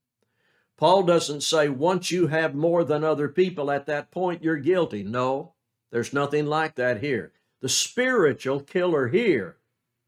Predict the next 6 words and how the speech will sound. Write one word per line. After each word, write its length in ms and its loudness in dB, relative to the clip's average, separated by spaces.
is 220 -2
desire 800 -2
and 220 -6
love 340 0
for 180 -8
money. 400 -8